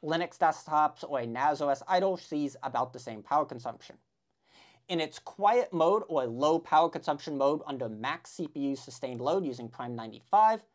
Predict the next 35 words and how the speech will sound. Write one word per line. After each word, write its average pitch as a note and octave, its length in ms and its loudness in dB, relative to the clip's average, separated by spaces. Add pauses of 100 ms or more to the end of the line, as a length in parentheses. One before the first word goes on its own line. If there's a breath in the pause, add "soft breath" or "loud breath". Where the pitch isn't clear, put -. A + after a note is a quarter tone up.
(100)
about D3 260 0 (100)
fourteen G#3+ 460 -4
watts E3+ 300 0
on F#3 80 -4
the D#3+ 80 -2
wall D#3 320 6
in C#3 120 -8
the B2 140 -6
normal D3 420 -2
fifteen G3+ 520 -6
watt D#3 220 0
P D#3+ 140 -4
L C#3+ 140 2
one C#3 220 0
power C3+ 260 2
consumption, C3+ 720 -4 (480 soft breath)
and D3+ 100 -2
I D3 60 0
saw D3+ 240 4
about C#3+ 340 4
nineteen E3 440 -6
watts D3 260 0
on D#3+ 60 -8
the C#3 80 -4
wall B2+ 260 2
in C3+ 140 -10
the B2+ 100 -8
twenty C#3+ 320 -6
watt C3 300 0
P B2 140 -6
L A2+ 100 -4
two A2+ 220 -14
power F#3+ 280 4
consumption, B2 520 -8
which B2+ 160 -14